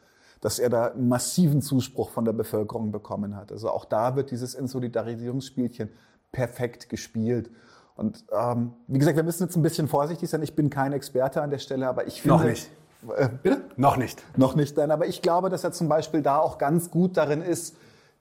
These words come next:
Speaker 1: die inzwischen verbotenen, äh, inzwischen verbotene Goldene Morgenröte, dass er von denen einfach die Wähler an-, mit einsammeln will. Ich glaube, er kennt da keine Skrupel. Es ist ihm scheißegal, wer ihn wählt, Hauptsache man wählt ihn.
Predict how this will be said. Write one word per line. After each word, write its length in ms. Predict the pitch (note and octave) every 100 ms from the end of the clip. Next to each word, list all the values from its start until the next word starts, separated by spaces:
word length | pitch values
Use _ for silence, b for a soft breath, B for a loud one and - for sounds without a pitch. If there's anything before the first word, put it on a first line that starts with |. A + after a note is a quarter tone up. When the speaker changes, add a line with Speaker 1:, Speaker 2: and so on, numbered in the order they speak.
| -
Speaker 1:
die 280 | C#3 D3+ -
inzwischen 520 | C#3+ - D#3 - E3
verbotenen, 920 | D#3+ B2+ D3 D3+ D3+ C#3 C#3+ C#3 C#3
äh, 200 | - C3+ -
inzwischen 380 | - D#3 D3
verbotene 540 | D#3 C#3 C#3 C#3+ C#3 C3
Goldene 320 | C3+ C3+ C3
Morgenröte, 500 | B2+ C#3+ C#3 C3 C3+
dass 160 | B2 C#3
er 60 |
von 180 | - B2
denen 180 | A#2 A#2+
einfach 240 | B2 A#2+
die 140 | - G#2+
Wähler 180 | A2 G#2
an-, 160 | F#2+
mit 140 | A2+ -
einsammeln 440 | G#2 A2+ G#2+ G#2 A2
will. 100 | - B B B -
Ich 160 | C3+
glaube, 220 | D3 -
er 80 | A#2+
kennt 240 | - A2 A2
da 40 |
keine 280 | G#2 G#2 G2+
Skrupel. 360 | - - - - _ - - -
Es 100 | A#2
ist 100 | C#3+
ihm 60 | C#3+
scheißegal, 460 | C3+ C3+ D3 C#3
wer 140 | C3 C3+
ihn 140 | B2+
wählt, 180 | B2+ A#2+
Hauptsache 300 | B2 A#2+ A2+
man 160 | G2+ F2+
wählt 160 | E2
ihn. 100 | F2+